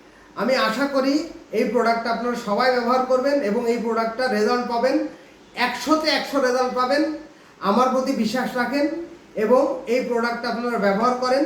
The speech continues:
ইনশাল্লাহ আপনারা যে সকল পুকুরে মাছের সমস্যা সমাধান করতে পারেন না,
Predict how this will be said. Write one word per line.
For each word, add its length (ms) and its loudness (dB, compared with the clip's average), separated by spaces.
ইনশাল্লাহ 760 0
আপনারা 600 2
যে 140 6
সকল 320 0
পুকুরে 520 -2
মাছের 640 2
সমস্যা 680 2
সমাধান 500 4
করতে 260 -2
পারেন 240 0
না, 220 -2